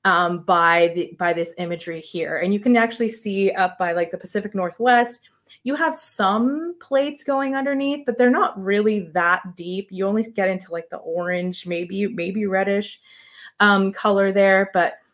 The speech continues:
um, if you go over here to Indonesia, you can see, like, right around where the Indonesian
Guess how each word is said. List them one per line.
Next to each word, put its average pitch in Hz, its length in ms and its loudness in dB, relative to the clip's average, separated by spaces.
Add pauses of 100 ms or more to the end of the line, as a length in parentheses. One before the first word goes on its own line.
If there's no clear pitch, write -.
(280)
um, 196 220 6
if 196 140 0
you 226 80 2
go 233 180 8
over 208 120 4
here 285 280 0
to 240 160 0
Indonesia, 196 540 2
you 175 100 -2
can 180 140 -8
see, 190 260 -2
like, 170 240 -6
right 185 600 4
around 180 280 0
where 175 120 2
the 175 120 -4
Indonesian 170 760 -8